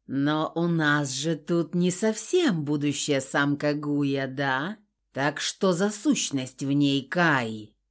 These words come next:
«Ничего особенного!» «Не смей врать нам, мальчишка!» рявкнул дознаватель, и моя губа задралась в оскале, а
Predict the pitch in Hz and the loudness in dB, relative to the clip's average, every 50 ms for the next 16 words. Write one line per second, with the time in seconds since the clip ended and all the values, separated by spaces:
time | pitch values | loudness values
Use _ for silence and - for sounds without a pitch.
0 | _ _ - 190 214 214 196 - - 226 220 208 285 339 370 392 - - - 440 | _ _ 0 4 6 6 6 6 4 4 4 4 4 4 4 2 2 4 6 6
1 | 381 226 170 170 185 180 170 160 156 147 139 143 135 135 131 127 - _ _ _ | 6 6 4 0 -2 -2 -4 -4 -4 -4 -4 -4 -4 -6 -8 -10 -14 _ _ _
2 | _ _ _ _ _ - 165 190 214 220 220 202 - - 233 240 247 247 233 233 | _ _ _ _ _ -2 2 4 6 6 6 6 6 8 10 10 12 12 10 10
3 | 226 202 190 233 233 233 208 170 147 - 156 165 170 170 175 190 202 202 202 202 | 8 8 6 6 8 8 6 6 4 2 0 0 2 2 4 6 6 6 6 4
4 | 202 - - - 240 175 - - - - 139 123 110 101 95 - _ _ _ - | 4 2 2 2 4 2 2 -2 -4 -4 -2 -2 -2 -4 -8 -12 _ _ _ -4
5 | 143 180 196 202 185 170 - - 170 175 170 170 165 170 165 160 160 175 165 170 | 0 4 4 4 4 4 2 -2 -2 0 0 0 2 0 0 2 2 2 2 2
6 | 247 269 233 233 - 170 151 151 151 - - 277 285 277 277 269 254 240 220 190 | 2 0 0 0 0 0 0 0 0 2 6 8 10 10 10 8 6 4 4 4
7 | 220 220 180 185 196 185 175 156 180 180 170 165 180 180 180 170 160 156 - - | 2 2 4 4 4 4 4 4 2 2 2 4 4 4 4 4 4 2 0 0
8 | 147 147 147 147 - - - 147 139 139 143 151 156 165 - - 175 165 165 | 0 0 0 -2 -4 -4 -2 -2 -2 0 0 0 0 0 -2 -2 -2 -2 -4